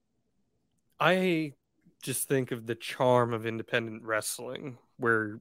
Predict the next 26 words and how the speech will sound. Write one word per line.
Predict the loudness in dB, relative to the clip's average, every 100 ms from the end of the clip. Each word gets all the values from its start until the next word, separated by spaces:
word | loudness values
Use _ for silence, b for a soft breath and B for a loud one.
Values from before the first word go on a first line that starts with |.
| -18 _ -20 -14
shows | 2 4 6 6
like | 4
that, | 6 4
you're | 2
probably | -2 2 0 0 -4 -4
in | -4
front | -4 -2 -2
of | -6 -16 -20 _ _ -4
fifty | 2 2 2
people, | -2 -2 -2 -2 -4
maybe | -4 2 4
a |
hundred | 4 2 0 -2
if | -12
it's | -4
a |
good | 0 4
draw, | 8 8 6 _ -2
good | 4
night, | 6 6 4 _ _ _
some | -8 0
gimmicks | 0 0 2
sold. | 4 4 2 _ _ _ _ _ _ _ -2
How | 4
much | 4 4 2
did | 6 6 6 2